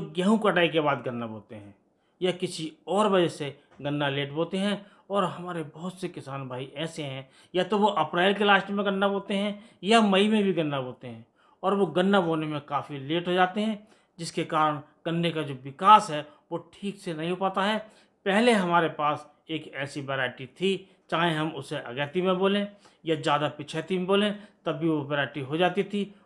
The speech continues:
वो था गन्ना सीओ ज़ीरो दो सौ अड़तीस। वो बहुत अच्छी, बहुत शानदार वैरायटी थी जो लेट बोने पर भी अच्छा उत्पादन देती थी। तो दोस्तों, थी से मेरा मतलब है कब ये वैरायटी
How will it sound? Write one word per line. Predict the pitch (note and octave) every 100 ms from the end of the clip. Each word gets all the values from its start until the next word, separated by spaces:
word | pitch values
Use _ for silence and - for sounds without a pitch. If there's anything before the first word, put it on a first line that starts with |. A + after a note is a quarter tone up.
| -
वो | D#3+
था | D#3+ D3 -
गन्ना | C#3+ C#3+ C#3 C3+ - _
सीओ | - E3+ F3
ज़ीरो | C#3 C#3 D3
दो | B2+
सौ | A#2 A2
अड़तीस। | G2 - A#2+ - _ _ _ _ _ _ _
वो | C3 C#3
बहुत | C3 C3+ - -
अच्छी, | B2+ - D#3+ D3 D3 _ _
बहुत | C#3+ D3+ D3
शानदार | C#3+ D#3+ E3+ F3
वैरायटी | F3 E3+ F3
थी | F3 G3+ G3 _ _ -
जो | E3+
लेट | D#3+ F3 G#3 G3
बोने | F3 E3
पर | D3 C#3+
भी | C#3+ D3 - _ -
अच्छा | F#3+ - F#3+
उत्पादन | - D3 B2+ A#2+
देती | A2+ G#2 A2
थी। | _ G2+ _ _ _ _ _ _
तो | D#3+
दोस्तों, | A3 A3 A#3+ A#3 - _ -
थी | A3 A#3+
से | B3+
मेरा | A#3 G3+ F#3
मतलब | D#3 - D#3+ C#3
है | C#3+ C#3 - _ -
कब | F#3
ये | F#3 F3
वैरायटी | E3 D#3 D3 D#3